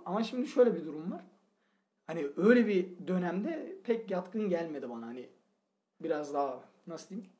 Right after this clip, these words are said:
özgüvenli olmak. Yanlış anlaşılabilir. Taciz ediyorlar dedim, bittin zaten. Yapmasan bile bittin. Ki tacizcilerin Allah belasını versin. Şimdi şöyle bir olay oldu. Ko-, konuşuyoruz hocayla ama ayaküstü muhabbet ettik, ettik, ettik.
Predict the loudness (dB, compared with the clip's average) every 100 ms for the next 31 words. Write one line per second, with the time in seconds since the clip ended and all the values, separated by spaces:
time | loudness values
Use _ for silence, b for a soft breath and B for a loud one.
0 | _ -2 0 0 -2 -4 -4 -8 -8 -10
1 | -12 -6 -2 0 -2 -2 -4 -6 -6 -8
2 | -8 -12 -14 -8 -2 -2 -2 0 2 2
3 | 2 -2 -6 -8 -10 -12 -8 -10 -10 -14
4 | -14 _ 2 4 4 0 -4 -4 -4 -8
5 | -10 -14 -16 -16 _ b b b b -8
6 | -6 -2 0 0 -4 -6 -4 -4 -6 -8
7 | -10 -12 -14 -18 -20 -16 -16 -18 b b
8 | b b b b _ -4 0 0 6 6
9 | 6 2 -2 -2 -6 -12 -16 _ -2 0
10 | -2 -6 -2 -2 -2 0 0 0 -2 -2
11 | -2 -2 -2 -4 -6 -6 -4 -4 -6 -8
12 | -10 -10 -12 -12 -10 -8 -8 -6 -10